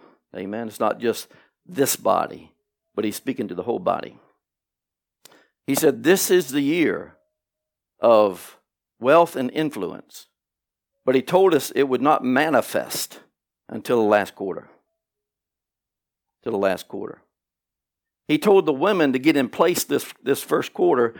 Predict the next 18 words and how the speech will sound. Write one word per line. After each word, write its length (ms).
to 80
pray 720
for 100
the 100
men, 360
pray 360
for 160
the 100
husbands. 680
Because 300
it's 140
the 100
woman's 420
prayer 720
that's 160
gonna 220
protect 720
him 460